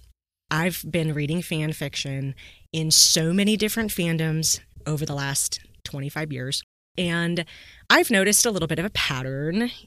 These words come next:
in some of the characters I find myself drawn to. Uh, Severus Snape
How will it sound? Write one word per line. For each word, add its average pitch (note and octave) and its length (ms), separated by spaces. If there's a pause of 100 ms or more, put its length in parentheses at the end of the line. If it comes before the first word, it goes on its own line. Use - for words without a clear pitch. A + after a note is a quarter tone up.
in E3+ 300
some D3 200
of D#3+ 100
the G3+ 80
characters D#3+ 640
I E3 160
find C#3+ 400
myself D3 760
drawn G#3+ 400
to. - 380 (680)
Uh, D#3+ 500
Severus G3+ 440
Snape G3+ 380